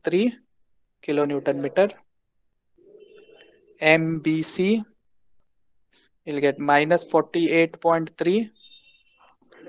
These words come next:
M C B, you will get it as one forty-six point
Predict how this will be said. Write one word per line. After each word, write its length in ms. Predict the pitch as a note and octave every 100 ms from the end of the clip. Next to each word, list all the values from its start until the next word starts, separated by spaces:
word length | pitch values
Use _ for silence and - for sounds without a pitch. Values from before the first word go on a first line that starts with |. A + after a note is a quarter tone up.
| - - -
M 300 | D#3+ D#3+ E3+
C 300 | E3 - E3+
B, 340 | D#3 F#3 A#3+ A#3+ _ _ _ _ _ _ _ _ _ _ _ _
you 160 | D#3 D3
will 100 | D3
get 200 | D3 C#3+
it 100 | C#3+
as 240 | C#3 -
one 340 | C#3+ D3 D#3+ E3+
forty-six 880 | - D3+ - E3 E3 - D#3+ -
point 480 | - F3 E3+ F3 F3